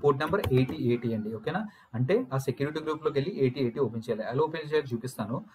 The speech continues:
So, ఇప్పుడు చూడండి, first of all ఇది మీరు కొత్తగా కొనుక్కున్న phone లాంటిది. ఈ server ఇప్పుడే మీరు ఏడబ్ల్యూఎస్ నుంచి తీసుకున్నారు, కొత్తగా కొనుక్కున్న phone లాంటిది. So, మన phone కొనుక్కున్న వెంటనే వైఫైకి connect అవ్వి మీ Gmail ఇచ్చి మీ సర్వర్ని ఎలా update చేసుకుంటారో, ఓకేనా?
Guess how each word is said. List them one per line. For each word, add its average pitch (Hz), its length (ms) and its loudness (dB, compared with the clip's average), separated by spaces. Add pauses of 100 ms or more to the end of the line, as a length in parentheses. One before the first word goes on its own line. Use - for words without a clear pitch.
(400)
So, - 120 6
ఇప్పుడు 127 160 -4
చూడండి, 107 180 2 (360)
first 165 260 2
of 180 100 0
all 120 100 8 (440)
ఇది 175 160 2
మీరు 175 200 0
కొత్తగా 175 380 6
కొనుక్కున్న 170 340 4 (140)
phone 156 240 4 (100)
లాంటిది. 131 460 2 (240)
ఈ - 100 0
server 143 280 2
ఇప్పుడే - 260 0
మీరు 170 120 0 (120)
ఏడబ్ల్యూఎస్ 147 340 0
నుంచి 135 160 -2
తీసుకున్నారు, 117 460 0 (380)
కొత్తగా 160 320 2 (100)
కొనుక్కున్న 165 360 0
phone 139 260 2
లాంటిది. 117 340 0 (360)
So, - 60 2 (100)
మన 147 100 2 (120)
phone 143 260 4
కొనుక్కున్న 170 460 -4
వెంటనే 151 260 -4 (160)
వైఫైకి 151 440 0
connect 147 260 -6
అవ్వి 139 240 -2
మీ 139 160 2
Gmail 151 380 -2
ఇచ్చి 135 180 -4 (360)
మీ 156 80 -2 (120)
సర్వర్ని 170 400 4 (140)
ఎలా 156 120 6 (140)
update 156 320 -2
చేసుకుంటారో, 139 500 2 (180)
ఓకేనా? 170 220 0